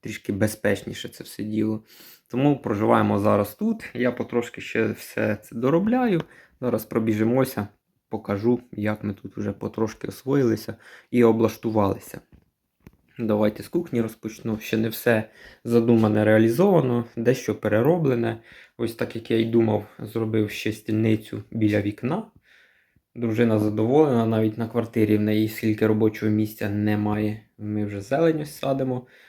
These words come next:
Можна було б, знову ж таки, тут і садити, і, і на дворі, але, можливо, переїдемо пізніше в квартиру, тому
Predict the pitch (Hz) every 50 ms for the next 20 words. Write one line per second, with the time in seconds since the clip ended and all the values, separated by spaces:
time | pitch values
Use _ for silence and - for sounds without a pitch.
0 | _ _ _ - 120 123 120 113 117 113 113 113 117 117 110 113 - 113 110 113
1 | 117 113 107 - - - - - 117 - 127 117 117 - 113 113 110 107 - -
2 | _ _ - - _ _ _ - - 117 110 113 120 117 120 - 113 113 110 110
3 | 110 110 - 214 123 120 117 117 117 113 113 113 113 113 113 113 113 110 110 113
4 | 110 113 135 180 220 214 165 127 113 110 107 104 107 107 104 - - _ - -
5 | _ _ _ _ - 113 110 107 110 113 117 113 110 110 - 117 113 113 113 117
6 | 113 113 107 107 107 104 - 107 104 110 110 107 - - 107 107 - 110 107 -
7 | - - 147 139 113 98 - - 107 104 101 101 98